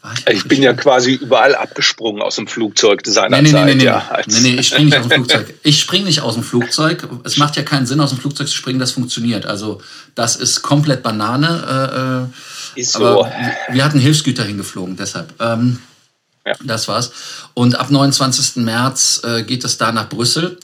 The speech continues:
Speaker 1: Finde ich auch spannend, dass man da mit drei neunzehnern fliegt. Ähm, auch natürlich in den klassischen, ähm, Business Smart und, äh,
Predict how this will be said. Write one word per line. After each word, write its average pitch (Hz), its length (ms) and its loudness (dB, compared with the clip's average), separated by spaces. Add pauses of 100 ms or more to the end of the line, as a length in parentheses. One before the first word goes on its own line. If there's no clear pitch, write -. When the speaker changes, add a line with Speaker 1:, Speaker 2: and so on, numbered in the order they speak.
(720)
Speaker 1:
Finde 151 300 2
ich - 160 0
auch 147 160 0
spannend, 147 400 0
dass 131 160 -2
man 127 120 -2
da 123 140 2
mit 139 180 -2
drei 123 120 0
neunzehnern 131 580 0
fliegt. - 680 -4
Ähm, 127 520 0 (440)
auch 127 220 -2
natürlich 139 320 0
in 135 80 -6
den 120 80 -2
klassischen, 120 840 -2
ähm, 104 440 -6 (240)
Business 123 400 -4
Smart 113 580 0
und, 107 540 -8
äh, 104 380 -6